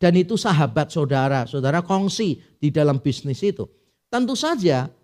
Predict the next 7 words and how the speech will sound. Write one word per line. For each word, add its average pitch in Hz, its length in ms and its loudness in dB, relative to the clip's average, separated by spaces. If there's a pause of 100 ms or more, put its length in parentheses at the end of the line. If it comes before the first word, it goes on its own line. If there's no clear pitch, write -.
(320)
hubungan 247 480 4
saudara 277 400 2
dengan 214 320 2
teman 254 480 -2
bisnis 160 560 -2
berbeda 185 560 4
dengan 135 480 0